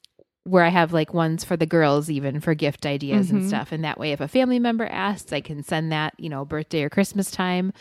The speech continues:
Speaker 1: or just something that I, you know, wanna have for the house. I have, like, a separate list for that. And then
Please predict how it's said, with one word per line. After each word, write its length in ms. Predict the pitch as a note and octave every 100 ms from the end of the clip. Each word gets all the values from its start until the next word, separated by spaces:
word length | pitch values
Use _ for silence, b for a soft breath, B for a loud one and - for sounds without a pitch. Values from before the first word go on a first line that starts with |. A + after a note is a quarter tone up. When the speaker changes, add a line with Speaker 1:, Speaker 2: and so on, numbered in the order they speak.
| B B -
Speaker 1:
or 160 | E3+
just 220 | E3 E3+ -
something 400 | F3+ F3+ F3 E3+
that 160 | D#3+
I, 560 | - D#3 D#3 D3+ D3+ D#3+ - _ _
you 120 | - D#3
know, 160 | C#3
wanna 240 | D3 D#3 D#3+
have 260 | D#3 D3
for 140 | - D3
the 80 |
house. 320 | C#3+ G3+ A3 F3
I 40 |
have, 200 | D#3+ C#3+
like, 140 | C#3+
a 40 | D#3+
separate 340 | - D#3 D3+
list 260 | D3+ E3 -
for 120 | -
that. 260 | F#3 G#3 -
And 180 | E3 E3
then 260 | D3+ D#3